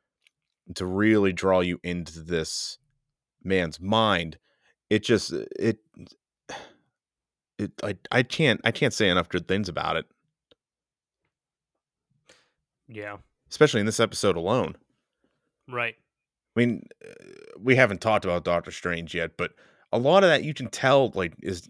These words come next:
Speaker 1: is set in front of a green screen.
Speaker 2: Mm-hmm.
Speaker 1: This, like, you can tell some of it's in front of a green screen, but it's still Oscar Isaac acting, acting off of Oscar Isaac and also talking to a giant C G I bird, that dead bird that we,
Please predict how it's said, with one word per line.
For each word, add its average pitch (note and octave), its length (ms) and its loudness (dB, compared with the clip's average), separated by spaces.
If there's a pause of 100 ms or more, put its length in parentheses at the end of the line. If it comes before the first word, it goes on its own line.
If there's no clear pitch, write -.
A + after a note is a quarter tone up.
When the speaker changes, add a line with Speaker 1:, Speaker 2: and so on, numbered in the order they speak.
Speaker 1:
is - 180 -14
set - 220 2
in G2 60 -6
front A2 200 0
of F#2 60 0
a F2 60 -4
green G2 260 -2
screen. C3 420 -2 (440)
Speaker 2:
Mm-hmm. A#2+ 280 -12
Speaker 1:
This, D3+ 580 2
like, B2+ 420 2 (540)
you E3 120 -2
can E3+ 120 -2
tell F3+ 200 10
some C#3+ 240 0
of B2 60 -4
it's A#2+ 120 -4
in B2 80 -4
front B2+ 220 0
of G#2 60 0
a G2 40 -2
green A#2+ 260 2
screen, G#2 300 0
but G#2+ 120 2
it's A2 140 2
still C3+ 280 4
Oscar G#2+ 360 2
Isaac F#2+ 360 4
acting, G2 400 -2 (320)
acting G2 280 -2
off G2 180 2
of F2 80 -6
Oscar F#2+ 360 2
Isaac F#2 380 2
and A#2+ 340 2 (260)
also A2 280 2
talking G#2+ 400 0
to G#2 100 -4
a G2 60 -2
giant G#2 420 -2
C A2 220 -4
G G#2 180 -2
I F#2+ 140 2
bird, F2 640 0
that F2 160 -4 (440)
dead G2+ 260 4
bird A2 280 8
that E2+ 140 -4
we, F2+ 180 -4